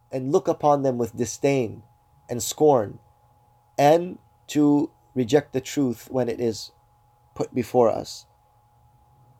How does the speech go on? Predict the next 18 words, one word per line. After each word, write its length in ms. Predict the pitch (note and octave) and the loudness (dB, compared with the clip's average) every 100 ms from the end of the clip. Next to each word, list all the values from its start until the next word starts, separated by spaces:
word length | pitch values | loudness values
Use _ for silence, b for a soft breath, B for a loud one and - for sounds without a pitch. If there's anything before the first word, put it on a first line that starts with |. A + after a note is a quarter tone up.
| b b b | b b b
This 200 | A#2 D3+ | 0 0
sin 200 | - F3 | 2 2
arises 520 | D#3+ D3+ D#3+ D3 D3+ - | 6 10 10 8 0 -2
from 180 | D3 | 0
a 60 | C3+ | 0
person 420 | - D3 C#3 C#3+ | 2 0 0 -4
becoming 480 | B2+ - C3+ B2 G#2+ | -4 -4 -4 -4 4
boastful 540 | C3+ D#3 - C3 A#2+ - | 4 4 2 -4 -4 -4
or 140 | A2 | -8
haughty 580 | - D3 D3+ B2+ B2 - B2 | 4 8 8 8 -4 -10 -6
due 120 | C3 | -4
to 120 | C3 | -4
possessing 420 | C3 A#2+ B2+ C3 | -6 -4 -4 -6
some 200 | A#2 B2+ | -8 0
worldly 320 | C3+ D#3 D3 | 2 4 4
or 100 | C3+ | 2
dini 260 | A2+ B2 B2 | 0 -2 -4
excellence. 540 | B2+ - A#2+ A#2 - | -6 -4 -6 -6 -10